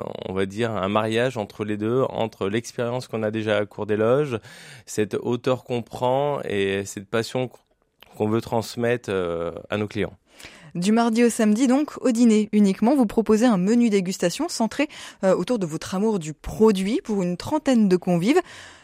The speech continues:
Speaker 2: Votre menu vient de changer. Qu'est-ce qu'il contient ? Qu'est-ce qu'on mange finalement ?
Speaker 1: Alors, euh, bah, évidemment, l'inspiration des, des produits de saison, euh, l'envie, euh,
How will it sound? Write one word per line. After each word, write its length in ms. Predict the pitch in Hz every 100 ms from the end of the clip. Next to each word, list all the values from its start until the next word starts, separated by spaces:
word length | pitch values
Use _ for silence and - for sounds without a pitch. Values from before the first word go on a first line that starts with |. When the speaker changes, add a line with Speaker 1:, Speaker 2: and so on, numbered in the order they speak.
| _
Speaker 2:
Votre 280 | - 254 -
menu 400 | 240 233 233 240
vient 300 | - 151 254
de 40 | 392
changer. 360 | - 247 269
Qu'est-ce 260 | 370 370 -
qu'il 220 | - 440
contient ? 340 | - 208 - 359
Qu'est-ce 180 | 453 -
qu'on 140 | -
mange 400 | 208 165 170 160
finalement ? 560 | 156 - 160 156 147 156 - - _ _ _
Speaker 1:
Alors, 420 | - 117 98 87 90
euh, 180 | 92 50 50 50 - -
bah, 140 | 95 -
évidemment, 520 | 110 107 104 107 110
l'inspiration 800 | 98 98 - 113 101 104 - 113
des, 200 | 107 92
des 160 | 95 95
produits 380 | - 107 95 95
de 60 |
saison, 580 | - 101 104 127 135 101
euh, 380 | 87 87 90 90
l'envie, 520 | 90 92 98 101 113
euh, 300 | 95 87 82